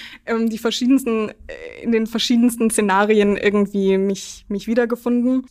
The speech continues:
Und letztendlich hat das auch, glaube ich, dazu geführt, äh, dass ich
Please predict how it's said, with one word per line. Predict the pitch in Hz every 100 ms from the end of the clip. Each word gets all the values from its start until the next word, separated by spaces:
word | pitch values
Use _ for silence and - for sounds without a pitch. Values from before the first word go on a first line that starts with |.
| -
Und | 220 202
letztendlich | 196 - 202 220 202
hat | 214 214
das | 208
auch, | -
glaube | 202 196
ich, | 202
dazu | 254 - 208
geführt, | 196 - - 214 208 - - -
äh, | 196 196
dass | - 202
ich | 208 -